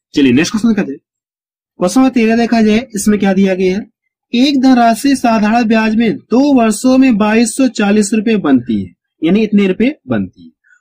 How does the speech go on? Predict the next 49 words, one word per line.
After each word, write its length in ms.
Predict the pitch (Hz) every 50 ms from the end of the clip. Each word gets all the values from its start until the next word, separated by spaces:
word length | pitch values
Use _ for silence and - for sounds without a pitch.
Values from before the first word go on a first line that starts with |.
| _ _ _ -
और 220 | 202 220 254 269 262
पांच 340 | - 240 233 254 294 285 285
वर्षों 360 | 262 247 240 226 - - 269
में 120 | 269 277 262 -
छब्बीस 440 | - - 208 202 190 254 262 254
सौ 80 | - 277
रुपए 240 | 269 262 277 262 262
बनती 420 | 214 202 202 196 196 202 277 262 247
है, 160 | 220 170 165
तो 480 | - _ _ _ _ _ - - 302
वह 140 | 294 294 285
धनराशि 600 | 240 247 254 247 240 233 233 226 - - 269 254
है, 100 | 262 285 - -
इसमें 220 | 202 196 - 196 180
आपसे 240 | 202 151 - - 156
ये 100 | 147 127
पूछे, 240 | 120 - 110 - 127
यानी 140 | 147 180 202
मूलधन 360 | 202 185 190 185 180 185 185 180
आपसे 240 | 175 170 - - 262
पूछा 320 | - - - 180 - -
गया। 140 | - _ _ _ _ _ _ _ _ _ _ _
तो 100 | - 330
सबसे 340 | 269 - 254 226 - - 285
पहले 180 | 277 285 285 285
अगर 140 | 277 269 240
दो 100 | 196 247 269 285
वर्षों 300 | 269 254 240 226 - 277
में 100 | 269 262
इतना 240 | 233 208 226 226 254
हो 140 | 262 254 254
जाए 140 | 247 254 262
तो 100 | 254 262
ये 60 | 254
क्या 180 | 233 - 220 214
दिया 180 | 208 208 233 240
आपको, 180 | 247 247 269 233 190 180 180
मिश्र 260 | 175 180 - 214 190
धन 160 | - 170 170
दिया 200 | 165 151 131 110 101
गया। 140 | 95 95 - _ _ _ _ _ _ _ _ _ -
ये 140 | 143 170 180
क्या 220 | 185 - 185 175 175
दिया 200 | 175 208 214 214
आपको, 320 | 214 220 262 233 170 - _ -
मिश्र 240 | 147 156 147 - 160
धन 160 | 151 175 220
दिया 460 | 262 _ _ - 117 107 104 101 92
गया, 280 | 85 - _ _ _ _